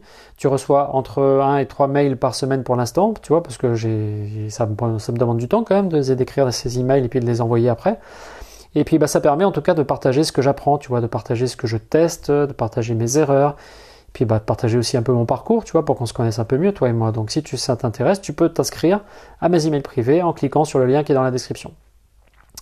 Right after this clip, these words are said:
Euh, revenons à nos moutons. Euh, selon toi, quelle est la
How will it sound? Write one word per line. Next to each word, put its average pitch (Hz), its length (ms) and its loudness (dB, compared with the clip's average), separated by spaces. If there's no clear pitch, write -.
Euh, 143 840 0
revenons 196 340 2
à - 20 2
nos 208 80 2
moutons. 147 420 0
Euh, 147 220 4
selon 202 260 2
toi, 214 240 0
quelle 175 200 2
est 202 80 4
la 151 200 0